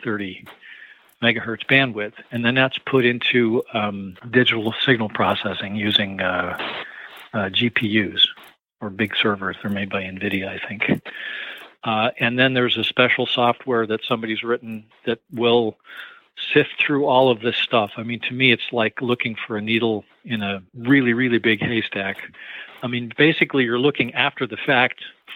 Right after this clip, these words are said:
for the right shape, pulse of the right, and, you know, the right parameters. That is an indication of a signal. I think what they're hoping is that they can program it so that the detection will happen within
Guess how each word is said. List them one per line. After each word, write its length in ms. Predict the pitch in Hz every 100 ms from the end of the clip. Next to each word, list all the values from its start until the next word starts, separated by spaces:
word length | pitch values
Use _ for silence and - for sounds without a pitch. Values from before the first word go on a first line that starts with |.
| -
for 420 | 127 123 120 117 _
the 140 | 120
right 260 | 120 135 139
shape, 440 | - 143 131 131
pulse 320 | - 127 123 120
of 120 | 110
the 80 | 113
right, 280 | 117 113 113
and, 280 | 110 104 123
you 80 | 113
know, 280 | 107 107 - - -
the 80 |
right 220 | 131 135 135
parameters. 600 | 143 127 143 120 101 101
That 280 | 117 123 135 -
is 160 | 117
an 120 | 110 113
indication 540 | 110 - 110 101 110
of 80 | 98
a 60 |
signal. 280 | 98 - 107 -
I 240 | 110 107
think 260 | - 135 -
what 100 | 131
they're 120 | -
hoping 420 | - 202 - 120
is 140 | 110 104
that 160 | 113
they 120 | - 110
can 200 | 113 107
program 520 | - 160 143 120 113
it 120 | 110 - _ _ _
so 160 | - 120
that 260 | 120 -
the 100 | 120
detection 680 | 110 117 - 143 147 - 113
will 140 | 107 107
happen 600 | - 123 127 123 110 101 -
within 400 | 120 120 131